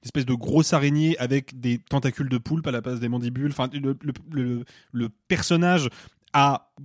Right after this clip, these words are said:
quatre-vingts pour cent d'une araignée, mais les vingt pour cent restants suffisent à le rendre à la fois un peu dérangeant et un peu fascinant. Et puis, moi, je trouve ça,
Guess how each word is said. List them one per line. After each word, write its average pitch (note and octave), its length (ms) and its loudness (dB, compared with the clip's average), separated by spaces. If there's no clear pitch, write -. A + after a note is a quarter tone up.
quatre-vingts E3 380 2
pour D#3 120 2
cent F3 120 2
d'une D3+ 140 4
araignée, D#3+ 280 4
mais D3 60 2
les A#2+ 80 4
vingt C#3 140 2
pour - 140 -10
cent E3 120 -4
restants C#3+ 480 -4
suffisent A3+ 340 -4
à F3 60 -4
le C#3 60 -2
rendre D#3+ 220 2
à B2+ 60 0
la B2+ 80 2
fois E3+ 160 0
un D3+ 60 0
peu D3+ 100 -4
dérangeant D3 380 2
et C#3 40 -4
un A2+ 60 -4
peu G#2 100 -4
fascinant. D3+ 460 0
Et C#3 80 0
puis, - 220 -6
moi, - 400 -8
je - 40 -2
trouve E3+ 140 -2
ça, D#3 200 2